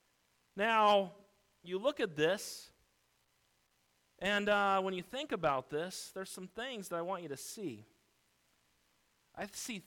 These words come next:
three things about focusing on sinners that we can get out of this passage. Number one is this,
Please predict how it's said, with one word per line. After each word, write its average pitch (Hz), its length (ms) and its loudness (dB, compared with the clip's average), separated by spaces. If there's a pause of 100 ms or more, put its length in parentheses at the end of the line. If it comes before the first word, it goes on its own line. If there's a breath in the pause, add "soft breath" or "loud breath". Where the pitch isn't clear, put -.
three 226 320 -6
things 131 840 -6
about 139 340 -6
focusing 170 480 -8
on 131 140 -6
sinners 139 460 -8
that 120 80 -8
we 120 100 -8
can 120 80 -10
get 135 160 -6
out 123 100 0
of 117 60 -4
this 107 140 -12
passage. 135 440 -8
Number 160 240 -4
one 143 280 -4
is 110 160 -10
this, 120 520 -8